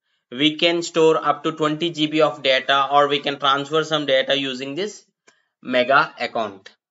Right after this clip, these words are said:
So, uh, transfer in the sense, yes, we can share the link so that the other person can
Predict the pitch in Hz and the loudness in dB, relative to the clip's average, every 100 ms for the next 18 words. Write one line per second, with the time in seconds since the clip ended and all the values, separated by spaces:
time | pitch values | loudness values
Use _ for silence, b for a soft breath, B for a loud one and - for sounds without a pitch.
0 | _ _ _ _ - - 190 156 196 190 | _ _ _ _ -10 0 4 4 2 -4
1 | - 143 135 131 127 151 170 180 185 180 | -8 -2 2 2 2 2 2 0 0 0
2 | 190 175 165 - - - 143 143 156 156 | -2 0 0 0 -8 -12 -8 2 2 2
3 | 151 - 165 175 202 190 185 190 175 170 | 0 2 2 4 4 2 0 -2 0 2
4 | 175 165 151 165 165 165 160 190 | 2 2 2 2 0 0 -4 -6